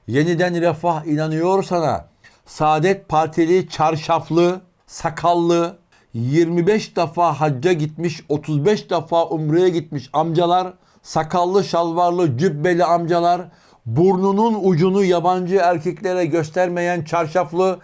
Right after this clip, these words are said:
hanım teyze, ablalar, saadetliler kapı kapı gezerek senin partin için oy topladılar. Meydanlarda "C H P'ye oy veriyoruz." dediler o çarşaflılar, o sakallılar.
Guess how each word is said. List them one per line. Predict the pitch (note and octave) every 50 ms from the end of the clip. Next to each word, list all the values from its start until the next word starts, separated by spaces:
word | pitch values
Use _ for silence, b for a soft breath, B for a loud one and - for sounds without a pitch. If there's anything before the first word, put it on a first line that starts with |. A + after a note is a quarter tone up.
| b b b b b b
hanım | b - D#3+ F3 G3 G#3+ G#3 D3+
teyze, | - F#3 F3+ F3 D#3 D3 D#3+ C#3 A#2+ -
ablalar, | - D#3+ F#3 F#3 F3 F3+ F#3+ F3 E3+ E3+ D#3+ D3+ C3 G#2+ F2+ - _
saadetliler | - - F3 F#3 G3 F#3+ E3+ E3 F3 E3+ E3+ F#3 F3+ F3 F3+ F3+ F3+ F3+ E3 - - _ -
kapı | - G3 F#3+ F#3+ - - A3 A#3 G#3+ -
kapı | - - A3 G3 - - - - F#3+ F3+
gezerek | D#3+ D3+ F3+ F3 D3+ D#3+ F#3+ F#3 F3+ F#3 F3+ F3+ - _
senin | - - - F3+ F3+ F#3+ A3 A3+ G#3 D3
partin | - - D#3+ E3+ E3+ D#3 D#3+ G3+ G3
için | G3 F3+ - - F#3 F3 D#3+ - -
oy | D#3 G3 A#3 A3+
topladılar. | - G3 E3+ D#3 - - C#3 A#2 A2+ A#2 G#2+ G2+ F#2 - - _ _ _ _ _ _ -
Meydanlarda | A2+ A#2 B2 D#3+ G#3 A3+ G#3 F#3 G3+ - G3 G3 F#3+ F#3+ F#3+ F3+ E3+ F#3+ F#3+ F#3 D#3 A#2+
"C | F3 F3
H | D#3 E3+ F3+ F3 F3
P'ye | - F#3 F3+ F3+ F#3 G3 F#3+
oy | F3+ - E3+ F#3 G3 G3+ G3 F#3 E3+ D3 A#2+ A2 - -
veriyoruz." | A#2 A#2 D3 D#3+ D#3+ E3+ E3 E3 D#3 D3+ C#3+ C#3+ C3 A2 F#2+ A2
dediler | C#3 C#3 B2 C#3+ C#3 C#3 C#3 C3 A#2 -
o | D3 C#3
çarşaflılar, | C#3 - D#3 C#3 C3+ - D3+ C3+ - - C3 C3 C3+ C3 A#2+ G#2 - b b b b b b
o | D3+ D#3
sakallılar. | D3+ D#3 D#3 D#3 D3+ C#3+ C3+ C3 B2+ B2 B2+ A#2+ G2+